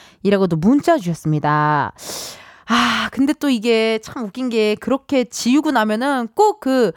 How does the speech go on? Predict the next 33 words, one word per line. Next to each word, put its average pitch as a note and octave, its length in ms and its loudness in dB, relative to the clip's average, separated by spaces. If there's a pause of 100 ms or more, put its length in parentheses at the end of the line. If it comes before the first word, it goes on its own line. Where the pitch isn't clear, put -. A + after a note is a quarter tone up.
(320)
최종 A4 600 2
거 F#4+ 180 4
이전의 D4+ 460 2
파일이 D#4+ 340 0
필요할 A4 380 2
때가 D4 180 2
있어요. E3+ 800 2
한번 E4 300 2
엎어서 A#3+ 720 2 (320)
그냥 F4 240 2
다시 A#3 260 0
아까 F#3 300 0
그거 G#3+ 280 0
갖고 - 340 -2
와봐. C#3+ 280 2 (360)
뭐 F#3+ 100 0
이런 C4+ 560 4
경우도 G3+ 360 2
있고요. G#3+ 680 2 (340)
뭐 F#3 560 2
코미디, A4 540 4 (440)
코빅도 A#4+ 540 2
그렇습니다. A3 880 2
이렇게 B3+ 240 -6
검사 C4 320 0
맡아, G3 280 0
워-, E3+ 160 0 (120)
월-, F#3 260 4
화요일이 G#4 400 4
녹화니까 A3 420 2
월요일에 C#4 340 4
검사 A3 240 2
맡았는데 G3 420 2